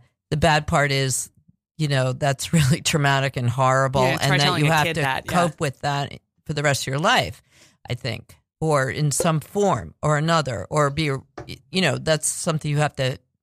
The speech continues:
Speaker 1: you know, work with.
Speaker 2: Yeah.
Speaker 1: And, and, and, you know, you're doing, you're amazing.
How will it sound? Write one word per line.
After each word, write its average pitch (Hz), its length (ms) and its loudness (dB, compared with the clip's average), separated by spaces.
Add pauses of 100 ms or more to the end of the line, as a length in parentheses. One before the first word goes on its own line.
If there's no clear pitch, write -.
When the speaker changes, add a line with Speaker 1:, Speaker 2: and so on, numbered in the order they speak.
(1160)
Speaker 1:
you 170 180 -4
know, 151 280 -2 (320)
work 262 380 0
with. - 220 -8 (360)
Speaker 2:
Yeah. 330 140 0
Speaker 1:
And, 160 280 0
and, 147 360 -2
and, 156 220 -2
you 170 80 0
know, 160 120 0
you're 151 180 -4
doing, 160 360 -2 (240)
you're 165 440 0 (480)
amazing. 190 680 0